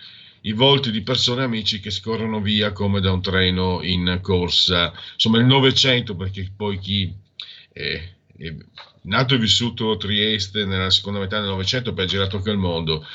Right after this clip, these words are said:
ha visto il Novecento proprio passargli attraverso casa,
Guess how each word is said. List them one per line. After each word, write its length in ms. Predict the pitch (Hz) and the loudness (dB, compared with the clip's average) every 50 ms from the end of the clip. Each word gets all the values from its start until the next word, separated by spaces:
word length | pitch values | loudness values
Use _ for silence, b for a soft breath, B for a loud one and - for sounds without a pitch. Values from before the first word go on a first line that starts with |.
| B B B B B | B B B B B
ha 100 | B 101 | B 2
visto 220 | 113 123 - - 110 | 2 4 4 4 2
il 60 | 107 | 2
Novecento 600 | 110 107 104 95 - 110 101 98 95 95 95 87 | 2 2 2 2 2 2 2 2 0 -2 -4 -6
proprio 380 | 76 95 80 87 92 95 90 98 B B B B B B B | -6 -6 -6 -4 -4 -4 -4 -6 B B B B B B B
passargli 440 | - 98 95 - 113 110 107 104 | -4 -2 0 2 2 2 2 2
attraverso 1040 | 104 95 104 101 98 98 98 95 92 - - - 95 95 95 95 95 95 - - - - | 0 0 0 0 2 2 2 4 2 2 2 2 2 2 2 2 2 0 -2 -4 -10 -8
casa, 680 | - - 101 95 95 92 87 85 92 92 90 92 90 90 | -2 2 4 4 4 4 2 0 0 0 0 0 -2 -4